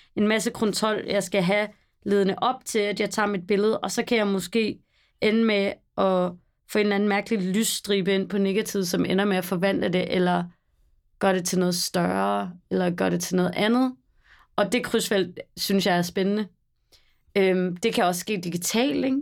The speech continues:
Altså, det er ikke, nu skal jeg, jeg er ikke sådan en analog crusader, men det er der, jeg sådan selv er.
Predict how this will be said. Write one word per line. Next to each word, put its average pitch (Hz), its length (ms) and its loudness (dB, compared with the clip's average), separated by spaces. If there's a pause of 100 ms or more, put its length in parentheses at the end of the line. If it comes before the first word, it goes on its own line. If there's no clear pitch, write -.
(120)
Altså, 185 180 2
det 185 160 2
er 202 100 4
ikke, 196 480 0 (180)
nu - 80 -4
skal 185 200 -2
jeg, 180 140 -4
jeg 185 120 2
er 180 40 2
ikke 180 140 -4
sådan 196 160 0
en 175 240 2 (340)
analog 190 480 2
crusader, 190 760 0 (180)
men 185 420 2
det 196 200 -2
er 180 60 0
der, 196 140 2
jeg 185 180 -2
sådan 180 240 -4
selv 196 300 -2
er. 196 220 0